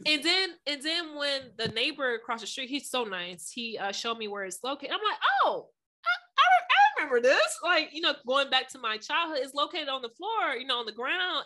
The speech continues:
And, but I'm walking past it, but I just never kind of put two and two together, right? But, uh, yeah, it's,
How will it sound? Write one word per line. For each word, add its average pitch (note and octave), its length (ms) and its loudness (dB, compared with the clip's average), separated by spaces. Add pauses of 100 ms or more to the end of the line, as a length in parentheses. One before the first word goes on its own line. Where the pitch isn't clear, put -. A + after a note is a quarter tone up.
And, G#3+ 180 -8
but A#3+ 320 0
I'm B3+ 140 -14
walking C4 320 -2
past B3+ 300 0
it, A3 120 -4
but G3+ 60 -2
I G#3 80 -2
just G#3+ 200 -8
never G#3+ 460 -6
kind G#3 140 -4
of F3+ 80 -16
put - 200 -10
two G#3+ 100 -10
and G#3 140 -10
two A3 120 -10
together, A3 480 -8 (400)
right? A3+ 320 2 (100)
But, A3 360 0 (380)
uh, A#3 160 2
yeah, C#4+ 340 2
it's, C4+ 180 -4